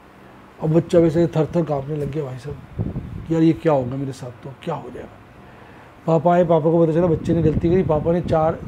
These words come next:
तमाचे लगा दिए उसके, दो इस गाल पे, दो उस गाल पे। बच्चा बड़ा खुश, कहता, "मैं तो बच गया, मैं तो बच गया।" <laughs> मतलब, समझे,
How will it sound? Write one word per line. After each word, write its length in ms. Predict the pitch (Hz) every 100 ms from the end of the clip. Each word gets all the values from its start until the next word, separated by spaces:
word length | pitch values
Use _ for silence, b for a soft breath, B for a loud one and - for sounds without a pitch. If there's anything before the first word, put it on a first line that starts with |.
| - - - -
तमाचे 340 | 160 156 175
लगा 200 | 156 139
दिए 120 | 139
उसके, 160 | 131 156
दो 200 | 147 165
इस 100 | 143
गाल 160 | 160 156
पे, 120 | 165
दो 180 | 151 147
उस 120 | 127
गाल 100 | 147
पे। 100 | 139 - - - - - - - - - - 160
बच्चा 260 | - 170
बड़ा 200 | 143 143
खुश, 200 | 139 151 - - - - - - - -
कहता, 160 | 151 156
"मैं 140 | 143
तो 80 | 143
बच 260 | 143 139
गया, 200 | 139 147
मैं 140 | 147 147
तो 100 | 143
बच 260 | 143 139 151
गया।" 100 | 139 - - - - - - - - - - - - - - - B B B -
<laughs> 0 |
मतलब, 200 | 170 190
समझे, 480 | 165 175 190 196